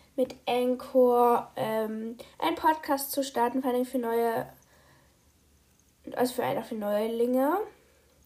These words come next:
die noch nicht so in der Welt Podcast drin sind. Ähm, und ja, da würde ich wirklich die App Anchor und finde ich richtig, richtig nice. Also da, genau.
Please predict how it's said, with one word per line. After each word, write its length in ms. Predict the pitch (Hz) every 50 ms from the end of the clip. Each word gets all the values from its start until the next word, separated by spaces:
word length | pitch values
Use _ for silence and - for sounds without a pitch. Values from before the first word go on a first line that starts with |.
| - -
die 140 | 285 269 254
noch 140 | 240 226 220
nicht 180 | 220 233 -
so 180 | - - - 226
in 100 | 220 214
der 160 | 220 220 220
Welt 340 | 220 - 220 220 220 220 -
Podcast 600 | - - 240 233 - - 233 226 - - - - -
drin 180 | - 214 214 220
sind. 300 | 226 247 247 269 302 359 - - - - - - _ _ _ _ _ _ _ _ _ _ -
Ähm, 680 | - 277 285 277 277 269 262 254 247 247 254 262 - - _ _ _ _ _ _ _ _ _ _ _ _ _ _ _ _ _ _ _ _ _ _ _ _ _ _ _ _ _ _ _ -
und 580 | - 226 226 226 220 214 208 220 - - - - - -
ja, 460 | - 226 202 190 196 208 247 311 349 - - - - _ _ _ - - - -
da 220 | - 269 269 277 269
würde 120 | 277 269
ich 140 | 269 - - _ _ _ _
wirklich 260 | - 262 269 269 294
die 100 | - -
App 220 | - - 214 - - -
Anchor 380 | - 208 208 - - - 240
und 140 | 240 247 254
finde 200 | - 302 311 294
ich 180 | 285 - - -
richtig, 340 | 240 226 - 226 - -
richtig 300 | - 233 240 233 233 -
nice. 440 | 254 247 - 226 233 254 311 370 -
Also 280 | - 240 254 254 254 240
da, 240 | 226 214 - - - - _ _ _ _ _ _ _ _ _ _ _ _ _
genau. 420 | - 269 254 214 214 233 285 -